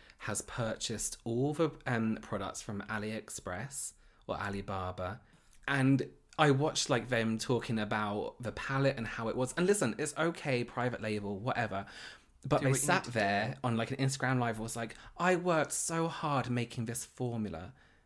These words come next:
Speaker 1: I was like, "No, you didn't. You ordered it from the internet and put it in the palette and got your artwork sent to this place so they can print it for you." And they're selling these things. And also, they made, like, liquid eyeshadows.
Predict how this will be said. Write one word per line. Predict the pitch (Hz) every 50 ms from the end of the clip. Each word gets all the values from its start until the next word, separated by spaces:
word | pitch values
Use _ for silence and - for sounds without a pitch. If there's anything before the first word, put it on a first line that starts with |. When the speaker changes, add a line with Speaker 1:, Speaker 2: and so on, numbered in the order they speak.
| _ _ _ _ _ _ - _ _ -
Speaker 1:
I | 196
was | 214
like, | 254 240
"No, | 247 247 269
you | 285 302 320 320 247 - -
didn't. | 139 139 127 127 139 202 247 226 -
You | 208 208
ordered | - 190 202 214 233 233 214 175
it | 170 156 - -
from | - - 160 156
the | 147 -
internet | - 170 185 190 - - 143 120 101 -
and | - 123 127
put | - - 139 117
it | 117
in | 131 131
the | 120
palette | 117 - - 190 175 151 131 117 - - 131
and | 131 117
got | 123 131 -
your | 123 123 120 117 117 120 120 127 - - - - - -
artwork | 135 139 139 - 123 113 104 104 - - -
sent | - - 127 110 107
to | 107
this | 110 107 -
place | - - 123 113 -
so | 104
they | 104
can | 101 - 98
print | 98 - 107 107 -
it | - -
for | - - - -
you." | - 52 52 - 113 135 - - - - - - - - - - -
And | 135 135 135
they're | 131
selling | 135 - - 170 170 170 156 131 117 117 110
these | 120 120 117 117 - -
things. | - 143 123 110 104 101 101 - - - - - _ _ _ - _ _ _ _ - -
And | - 139 135
also, | 160 180 - - 120
they | 104 107 107 110
made, | 113 - 127 123 127 123
like, | 123 113 110
liquid | 113 113 113 - - 120 107 -
eyeshadows. | - 113 107 110 - - 143 143 151 160 180 202 202 -